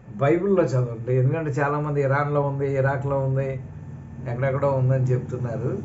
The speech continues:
కానీ ఎక్కడుందో రాయబడింది. ఏస్కేలు ఇరవై ఎనిమిదిలో చదివితే మీకు తెలిసిపోతుంది.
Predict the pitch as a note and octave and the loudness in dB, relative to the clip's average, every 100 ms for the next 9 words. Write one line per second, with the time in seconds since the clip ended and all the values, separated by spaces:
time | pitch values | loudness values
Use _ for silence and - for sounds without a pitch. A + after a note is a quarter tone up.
0 | - - - - - - C#3 D3 C3 C3 | -10 -10 -10 -12 -12 -4 -2 0 0 0
1 | D3+ E3+ F3 D3 C#3 D3 C#3 A2 G2+ - | 0 2 4 4 2 2 0 -4 -8 -10
2 | - - A2+ B2 - C#3+ C3+ C3 C3 C3 | -14 -10 -4 -4 -2 -2 0 2 2 2
3 | C3+ C3 C3 C#3 B2+ B2+ C3 E3+ D#3 C3+ | 2 2 2 0 2 4 4 2 -2 -4
4 | B2+ B2 B2+ B2 - C3 B2+ G#2 B2 | -4 -2 0 -2 -2 -2 -2 -6 -6